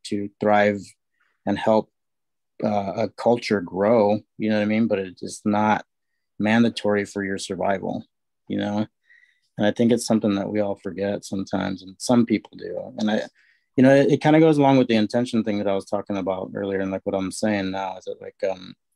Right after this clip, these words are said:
even with our peers and, and taking constructive criticism and things like that, like, it's good to, like, with the client, it's good to stay open to the conversation. That doesn't necessarily mean that it's right. It doesn't necessarily mean that,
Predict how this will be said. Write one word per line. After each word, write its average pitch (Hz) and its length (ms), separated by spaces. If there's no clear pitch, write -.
even 127 260
with 123 120
our 107 100
peers 101 840
and, 101 320
and 101 340
taking 117 320
constructive 110 540
criticism 104 560
and 92 100
things 95 180
like 92 180
that, 98 140
like, 98 220
it's 95 140
good 127 420
to, 110 440
like, 107 240
with 127 160
the 120 100
client, 107 640
it's 117 200
good 123 200
to 139 80
stay 120 300
open 110 400
to - 180
the 95 80
conversation. - 840
That 107 100
doesn't 123 220
necessarily 127 460
mean 120 280
that 107 120
it's - 220
right. 98 440
It 110 100
doesn't 110 220
necessarily 113 420
mean 107 300
that, 98 180